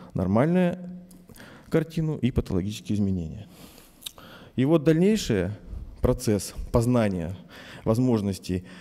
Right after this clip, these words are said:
а, новых э, скажем так, возможности магнитно-резонансной томографии с использованием контрастных препаратов, э, которые должны, по идее, повлиять на тактику лечения,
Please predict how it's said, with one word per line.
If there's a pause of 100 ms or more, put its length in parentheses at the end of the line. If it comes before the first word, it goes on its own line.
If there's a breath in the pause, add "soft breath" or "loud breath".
(200 loud breath)
а,
новых (840 loud breath)
э,
скажем
так, (120)
возможности
магнитно-резонансной
томографии
с
использованием
контрастных
препаратов, (800 loud breath)
э,
которые
должны,
по
идее,
повлиять (640 loud breath)
на
тактику (100)
лечения,